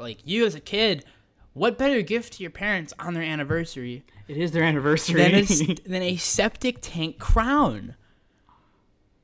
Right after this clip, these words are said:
Speaker 2: I'm
Speaker 1: That
Speaker 2: sold.
Speaker 1: I
Speaker 2: We're,
Speaker 1: Put it there.
Speaker 2: we're in
Speaker 1: <laughs> We're in
Speaker 2: business.
Speaker 1: business.
Speaker 2: We're in business.
Speaker 1: Hell yeah. All right. All right, give me that. Give me that.
Speaker 2: Tank crown. That's a hard one.
Speaker 1: <laughs> I was like,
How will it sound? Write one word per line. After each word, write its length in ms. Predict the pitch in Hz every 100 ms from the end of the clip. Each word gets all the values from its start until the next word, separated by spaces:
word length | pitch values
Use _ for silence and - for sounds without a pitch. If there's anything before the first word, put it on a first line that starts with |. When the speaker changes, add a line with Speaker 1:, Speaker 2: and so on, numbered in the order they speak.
| _ -
Speaker 2:
I'm 80 | 127
Speaker 1:
That 80 |
Speaker 2:
sold. 260 | 127 143 127 -
Speaker 1:
I 120 | 160 - - - - - - - -
Speaker 2:
We're, 120 | 135 170
Speaker 1:
Put 80 |
it 20 | 185
there. 140 | 139
Speaker 2:
we're 80 | 175
in 80 | 165
Speaker 1:
<laughs> 0 |
We're 80 | 196
in 80 |
Speaker 2:
business. 260 | 226 226 220
Speaker 1:
business. 340 | 202 185 220 202
Speaker 2:
We're 120 | 208
in 100 | 220
business. 640 | 247 214 196 160 - - -
Speaker 1:
Hell 220 | - 233
yeah. 280 | 240 180 110 - - -
All 100 | -
right. 200 | 190 180
All 260 | - 101 -
right, 100 | -
give 60 |
me 60 | 156
that. 160 | 110 -
Give 60 | 143
me 40 |
that. 120 | 104
Speaker 2:
Tank 240 | - 143 139
crown. 260 | 123 120
That's 160 | 135 -
a 40 |
hard 200 | 123 123
one. 180 | 107 113
Speaker 1:
<laughs> 40 | - - 269 - 254 -
I 80 | 214
was 160 | 247 247
like, 260 | 240 226